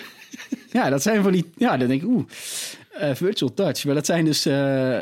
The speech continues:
touchscreens die je dan op een publieke locatie gebruikt, waar dus meerdere mensen normaal gesproken zouden aanraken. Maar nu wil je dat juist niet aanraken. Dus die,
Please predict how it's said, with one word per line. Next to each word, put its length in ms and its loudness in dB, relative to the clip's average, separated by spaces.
touchscreens 960 0
die 180 2
je 60 4
dan 300 4
op 200 -4
een 140 0
publieke 420 0
locatie 680 0
gebruikt, 640 0
waar 200 0
dus 140 0
meerdere 320 2
mensen 440 2
normaal 300 4
gesproken 340 -2
zouden 320 2
aanraken. 460 0
Maar 100 0
nu 180 2
wil 120 0
je 120 0
dat 280 -4
juist 360 -4
niet 220 0
aanraken. 520 -4
Dus 160 -2
die, 180 -2